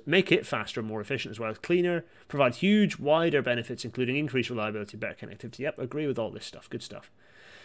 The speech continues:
Uh, "Strong public support for action to remove transport emissions." Yep, th-, that's definitely true. Uh, "There's also a huge industrial opportunity, once in generation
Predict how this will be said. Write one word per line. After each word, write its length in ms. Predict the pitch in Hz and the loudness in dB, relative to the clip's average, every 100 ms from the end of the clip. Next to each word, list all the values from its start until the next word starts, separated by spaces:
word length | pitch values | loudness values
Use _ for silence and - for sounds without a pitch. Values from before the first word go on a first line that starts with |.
| - - - | -20 -20 -2
Uh, 120 | 117 | 0
"Strong 360 | 117 - 196 196 | 0 4 6 6
public 320 | - 165 127 | 4 2 0
support 500 | - - 196 175 - | -4 2 6 4 2
for 180 | - 131 | -2 0
action 280 | 151 - 135 | 0 -2 -2
to 100 | 139 | 0
remove 160 | 143 | 0
transport 440 | 135 147 139 160 127 | 2 0 2 -2 0
emissions." 300 | 160 - - | -2 -4 -2
Yep, 160 | 185 - | -2 -2
th-, 120 | 160 | -8
that's 160 | 180 | -8
definitely 340 | - 156 - 113 | -6 -8 -6 -10
true. 300 | - 104 104 _ _ - - _ - | -10 -10 -12 _ _ -20 -20 _ 0
Uh, 280 | 123 123 120 | 6 6 6
"There's 180 | 135 | 4
also 260 | 196 202 180 | 6 6 4
a 40 | |
huge 360 | 151 - 185 175 | 0 0 -2 0
industrial 440 | 147 160 - 135 | 0 0 2 0
opportunity, 1080 | 131 123 - 151 139 147 143 143 143 143 131 - | 0 -4 -2 -2 -2 0 0 0 0 0 -4 -4
once 280 | 147 143 | -2 -2
in 80 | 135 | -2
generation 840 | 117 131 127 139 - 131 127 123 | -2 0 0 0 -2 -2 -2 -2